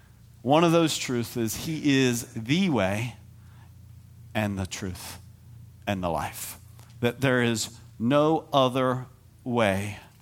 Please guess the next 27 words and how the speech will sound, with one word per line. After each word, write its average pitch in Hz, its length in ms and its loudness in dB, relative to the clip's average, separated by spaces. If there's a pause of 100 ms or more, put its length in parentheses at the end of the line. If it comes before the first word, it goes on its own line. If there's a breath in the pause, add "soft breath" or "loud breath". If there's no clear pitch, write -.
(600 loud breath)
to 113 120 -8
be 107 120 -4
restored 107 720 -4
to - 80 -10
relationship 101 720 -4
with 92 160 -12
God. 92 240 -4 (1500 loud breath)
Folks, - 280 -4
that's 127 260 0
a, 117 340 0 (1300 loud breath)
that's 135 220 6
a 143 60 2
significant 143 1500 -2
implication 131 640 -2
of 110 100 -4
the, 120 280 -4 (260)
of 120 120 0
the 117 80 -2
resurrection 113 640 -2
in 104 120 -6
our 110 120 -6
present 110 400 -6
day. 104 280 -4 (1200 loud breath)
When 120 320 -4
there 127 160 2
is 113 120 -2
a 113 200 -2